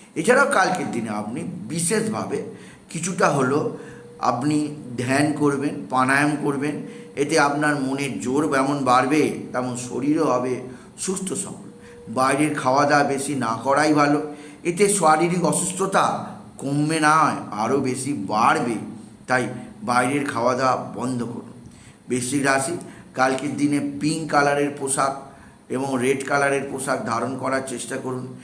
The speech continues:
ইয়েলো ধার-, পোশাক ধারণ করতে পারেন, কিন্তু কালো,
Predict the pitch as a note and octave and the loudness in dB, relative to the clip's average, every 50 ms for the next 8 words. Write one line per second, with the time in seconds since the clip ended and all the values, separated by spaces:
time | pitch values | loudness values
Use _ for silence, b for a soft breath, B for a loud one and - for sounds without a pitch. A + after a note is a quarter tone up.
0 | B B B B B - C3 C#3 D3 D3 C#3+ C3+ C3+ C3 C3 A#2+ G#2+ G#2 A#2+ A#2+ | B B B B B -2 0 2 4 4 4 4 4 2 2 2 -2 -6 -8 -4
1 | - C#3 C3 A#2+ B2 B2 C3 C3 B2+ C3 C3+ C3 - C3+ B2 B2+ B2+ B2 B2 B2 | -2 -2 -2 0 0 -2 -2 -2 -4 -4 -6 -6 -6 -6 -2 -2 -2 -2 -2 -4
2 | A#2+ B2 B B B B B B B - C3+ C3+ C3 B2+ C3+ C3 - - C#3 C3 | -8 -10 B B B B B B B -6 -4 -4 -2 -2 -4 -6 -4 0 2 4
3 | C3 C#3 D3 C#3+ C#3+ C#3 C3+ C3+ | 4 6 6 4 4 4 2 0